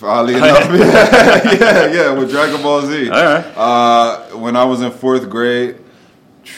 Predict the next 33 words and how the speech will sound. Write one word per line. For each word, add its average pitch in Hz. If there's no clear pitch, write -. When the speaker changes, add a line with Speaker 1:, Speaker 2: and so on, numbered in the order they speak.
Speaker 1:
Dragon 104
Ball 98
Z 98
was, 92
like, 90
the 87
biggest 92
show 92
ever, 95
and 90
all 95
my 95
cousins 104
were 82
actually 82
fairly 107
decent 95
artists -
at 90
the -
time. 98
They 95
were 98
in, 85
they 92
were 95
in, 90
like, 85
middle 95
school 101
and 90
high 95
school, 107